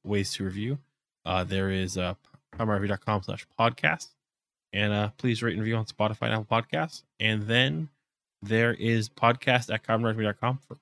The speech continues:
questions. And yeah, m-, my last question for you all is, uh, what did we learn today?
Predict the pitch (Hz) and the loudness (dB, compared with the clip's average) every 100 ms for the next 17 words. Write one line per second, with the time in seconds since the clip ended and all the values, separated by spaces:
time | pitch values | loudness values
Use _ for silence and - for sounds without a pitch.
0 | - 113 - 190 190 - _ _ _ _ | -4 -4 -2 -6 -6 -8 _ _ _ _
1 | _ _ - 127 123 226 302 - _ _ | _ _ -6 0 2 2 -2 -4 _ _
2 | _ _ _ _ 117 - 117 110 123 117 | _ _ _ _ -8 -4 0 4 2 2
3 | 135 120 110 117 165 104 101 110 107 98 | -6 -6 -6 -4 -2 0 0 0 0 -2
4 | - 151 240 349 202 240 120 90 | -2 0 2 4 4 4 0 0